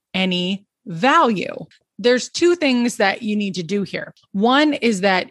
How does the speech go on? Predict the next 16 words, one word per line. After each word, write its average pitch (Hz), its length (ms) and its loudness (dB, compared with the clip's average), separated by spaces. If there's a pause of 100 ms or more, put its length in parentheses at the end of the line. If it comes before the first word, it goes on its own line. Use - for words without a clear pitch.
your 233 460 0
audience 214 460 -2
size 240 500 -4 (100)
is 196 200 -2 (120)
always 226 460 4
going 202 240 -2
to 175 60 -4
be 190 120 -4
linked 170 440 -2
to 226 100 -4
the 185 140 -2
value 180 880 0 (320)
that 202 160 2
you 175 200 2
are 170 140 2
providing. - 640 -4